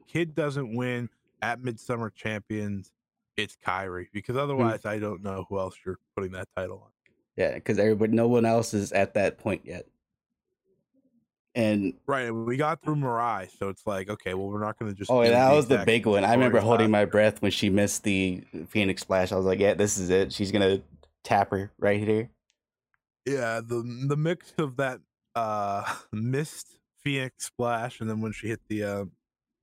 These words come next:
Speaker 1: Miramai Shock, is that what it's called? I don't remember what it
Speaker 2: Yeah, it's
Speaker 1: is
Speaker 2: like
Speaker 1: called
Speaker 2: the, the
Speaker 1: ever.
Speaker 2: Cradle Shock.
Speaker 1: Yeah, yeah, the Cradle Shock. When
Speaker 2: Yeah.
Speaker 1: she hit that, I was like, "Oh my God, it happened." Obviously, I'm a big Mirai fan, but I
Speaker 2: Yeah.
Speaker 1: did not think sure, uh,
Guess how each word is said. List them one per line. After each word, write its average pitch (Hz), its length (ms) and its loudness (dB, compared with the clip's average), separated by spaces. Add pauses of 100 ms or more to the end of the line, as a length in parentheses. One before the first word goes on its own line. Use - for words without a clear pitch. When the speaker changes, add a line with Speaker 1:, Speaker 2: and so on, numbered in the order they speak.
(240)
Speaker 1:
Miramai 120 680 -4
Shock, 160 420 -8 (200)
is - 80 -16
that 120 140 -6
what 151 100 -4
it's 143 80 -10
called? 160 280 -2
I 113 80 0
don't 104 160 -2
remember 90 480 -10
what 92 100 -8
it - 0 -
Speaker 2:
Yeah, 104 140 4
it's 92 100 0
Speaker 1:
is - 0 -
Speaker 2:
like 95 180 0
Speaker 1:
called - 0 -
Speaker 2:
the, 92 160 4
the 104 80 0
Speaker 1:
ever. - 0 -
Speaker 2:
Cradle 98 300 0
Shock. 98 340 0 (1040)
Speaker 1:
Yeah, 139 400 0
yeah, 110 180 -2
the 92 80 -8
Cradle 98 260 -4
Shock. 98 320 -6
When 117 120 -4
Speaker 2:
Yeah. - 100 -4
Speaker 1:
she 151 80 0
hit 156 240 -4
that, 131 220 0
I 113 60 -4
was 107 120 -8
like, 110 160 -12
"Oh 113 440 -4 (600)
my 101 220 -4
God, 117 300 -6 (100)
it 107 100 -6
happened." 127 420 -4
Obviously, 185 440 -2
I'm 135 80 -2
a 120 40 -4
big 120 260 -8
Mirai 113 460 -4
fan, 101 180 -6
but 98 100 -4
I 107 80 0
Speaker 2:
Yeah. 98 200 0
Speaker 1:
did 104 40 -16
not 101 260 -6
think 95 160 -10
sure, 101 420 -8
uh, 101 220 -4